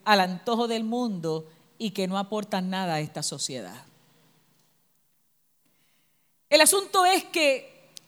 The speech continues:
Amán ocurre una situación donde Mardoqueo simplemente no quería postrarse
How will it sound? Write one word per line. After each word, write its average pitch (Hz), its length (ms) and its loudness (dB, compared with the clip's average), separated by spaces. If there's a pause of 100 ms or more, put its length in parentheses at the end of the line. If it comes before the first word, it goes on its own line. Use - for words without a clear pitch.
(160)
Amán 311 760 2
ocurre 349 360 0
una 339 220 -2
situación 311 720 -2
donde 262 300 2
Mardoqueo 285 720 0 (680)
simplemente 311 720 0
no 294 120 -4
quería 294 280 0
postrarse 262 1040 2